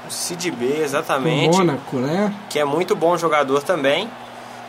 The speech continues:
Speaker 1: E pode substituir o Pavard, mas ele parece que tá bem
Speaker 2: Tá
Speaker 1: agora,
Speaker 2: bem, já
Speaker 1: sim.
Speaker 2: levantou.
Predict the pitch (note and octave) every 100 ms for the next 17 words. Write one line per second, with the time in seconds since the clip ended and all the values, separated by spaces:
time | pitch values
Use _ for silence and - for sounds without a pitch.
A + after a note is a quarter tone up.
0 | - - D3+ E3 E3+ E3 D#3+ D#3+ F3 F3
1 | F3 E3 F3 F3 F3 D#3+ E3 E3 F3+ C#3+
2 | D3 E3+ F#3+ F3+ F#3 G3+ F3 E3+ - F#3
3 | F3+ - F#3 E3 D#3+ D#3+ E3 D#3 D3 F#3
4 | F3+ E3+ D#3+ D#3+ D3 C3 - F#3 G3+